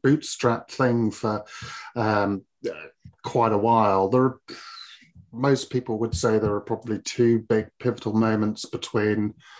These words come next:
starting that thing as a project and getting to the size you are now. And,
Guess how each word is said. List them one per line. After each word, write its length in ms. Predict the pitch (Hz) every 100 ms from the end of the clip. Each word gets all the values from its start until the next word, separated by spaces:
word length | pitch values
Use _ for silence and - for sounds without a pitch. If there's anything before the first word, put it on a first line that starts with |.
| - - _
starting 640 | - - 123 123 123 117 110
that 280 | 110 110
thing 240 | - 110 104
as 100 | 104
a 60 |
project 800 | - - 123 - 110 107 - -
and 340 | 107 107 101 101
getting 260 | 104 104
to 80 | -
the 80 | 107
size 360 | - 110 101 107
you 160 | 104
are 120 | 101
now. 380 | 104 107 101 104
And, 180 | 104